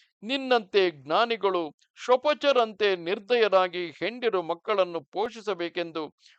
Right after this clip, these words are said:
ಮ್ಲೇಚ್ಛರನ್ನು ಇನ್ನು ಬೇರೆ ಬೇರೆ ಜನರನ್ನು ಇದಿರಿಸಿ ಕೊಲ್ಲುವುದು ಯಾವ ನೀತಿ? ಬ್ರಾಹ್ಮಣನಾಗಿ ನೀನು ಅಜ್ಞಾನ ಮೋಹಿತನಂತೆ ಹೆಂಡಿರು ಮಕ್ಕಳ ಪೋಷಣೆಗಾಗಿಯೂ ಹಣದಾಸೆಗಾಗಿಯೂ ಈ ಕೆಲಸ ಮಾಡುತ್ತಿರುವೆ.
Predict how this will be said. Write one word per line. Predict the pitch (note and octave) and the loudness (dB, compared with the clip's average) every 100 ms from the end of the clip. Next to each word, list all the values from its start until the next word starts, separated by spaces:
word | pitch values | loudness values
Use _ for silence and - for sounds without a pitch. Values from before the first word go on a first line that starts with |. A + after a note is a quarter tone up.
| _ | _
ಮ್ಲೇಚ್ಛರನ್ನು | G3+ C4+ C4 _ - B3 A3+ G#3+ G3+ F3 | -4 -2 -2 _ 0 2 2 0 -6 -6
ಇನ್ನು | G#3 B3 B3 G#3+ | -8 -10 -6 -6
ಬೇರೆ | D3+ F#3 B3+ B3 | -6 -4 0 0
ಬೇರೆ | F#3 G3 F3+ | 0 -2 -4
ಜನರನ್ನು | D3 E3 G#3+ G#3+ G3 F3+ D#3 _ _ | -2 -2 0 -2 -4 -6 -12 _ _
ಇದಿರಿಸಿ | G3+ A#3+ B3 G3 G3 D3+ _ _ _ | -12 -8 -8 -8 -8 -10 _ _ _
ಕೊಲ್ಲುವುದು | A3 C4 B3 G3 F3 D#3 | -4 -2 -2 -2 -4 -8
ಯಾವ | B2+ C#3+ A3+ A#3 | -8 -4 -4 -4
ನೀತಿ? | E3+ D#3+ E3+ D#3 C3 _ _ _ _ C3 | -6 -10 -10 -14 -14 _ _ _ _ _
ಬ್ರಾಹ್ಮಣನಾಗಿ | G3 A#3 A3+ G#3+ G3+ G3 F#3 F#3+ | 4 4 2 2 4 4 2 0
ನೀನು | F#3 F#3 F3 | -2 -4 -6
ಅಜ್ಞಾನ | E3 F3 G#3+ G3+ A#3 G#3+ F#3+ | -4 0 0 2 4 6 4
ಮೋಹಿತನಂತೆ | E3 F3+ G#3+ G#3+ F#3 F3 F3 E3 D3+ | -2 -4 -4 -2 -2 -2 -2 -4 -2
ಹೆಂಡಿರು | E3+ A3+ B3 G3+ E3+ | -4 -4 0 0 0
ಮಕ್ಕಳ | E3 F#3 G#3 F3 | -4 -2 0 0
ಪೋಷಣೆಗಾಗಿಯೂ | E3 D3 F#3 A3 G3+ D#3+ E3 D#3+ D#3 D3 - _ _ G#3+ | -4 -8 -6 -2 -2 0 0 0 -6 -8 -12 _ _ -2
ಹಣದಾಸೆಗಾಗಿಯೂ | C4+ C4 G3+ A3 A#3 G#3 F#3 F3 F3 D#3+ C#3+ _ | 2 4 4 2 0 2 2 0 -6 -8 -12 _
ಈ | G3 F3+ | -12 -12
ಕೆಲಸ | - E3 G#3 | -10 -10 -6
ಮಾಡುತ್ತಿರುವೆ. | G3 D#3 D#3 D#3 E3 D#3 | -4 -2 -4 -6 -8 -6